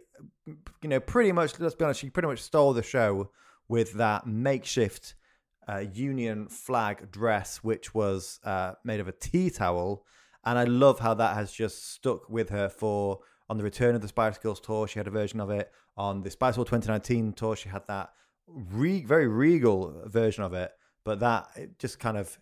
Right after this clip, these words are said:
it's, it's that, the Union flag. I'm being quite specific, if you notice. I'm not saying Union Jack, I'm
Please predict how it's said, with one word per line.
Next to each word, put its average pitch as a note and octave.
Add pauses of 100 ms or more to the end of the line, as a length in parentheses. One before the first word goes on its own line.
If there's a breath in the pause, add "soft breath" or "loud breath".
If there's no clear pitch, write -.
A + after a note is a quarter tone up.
it's, -
it's - (320)
that, B2+
the B2
Union A2 (580)
flag. -
I'm A2+
being D#3+
quite C3+
specific, -
if F2+
you G2
notice. F#2+
I'm G2
not A#2+
saying B2+
Union G#2+
Jack, F#2+
I'm -